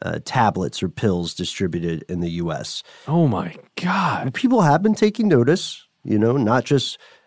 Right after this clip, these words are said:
Speaker 1: not just us, not just, uh, a, a couple of reporters here and there, but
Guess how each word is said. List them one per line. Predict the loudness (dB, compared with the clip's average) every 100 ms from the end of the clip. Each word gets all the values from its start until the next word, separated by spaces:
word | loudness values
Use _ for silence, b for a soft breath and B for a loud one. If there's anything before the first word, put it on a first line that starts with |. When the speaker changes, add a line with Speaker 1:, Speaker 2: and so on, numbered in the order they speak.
| -4
Speaker 1:
not | 2 2
just | 4 2 2
us, | 0 0 -2 -4
not | -2 -2
just, | 0 -2 -2 -2
uh, | 0 0 -2
a, | -4 -6 -10 -14 -16 -18 -18 -10
a | -8
couple | -4 -2 0 0
of | 0
reporters | -4 -4 0 2 4 2
here | 0 0
and | 0
there, | -2 -4 -6 B B
but | -2 0 -2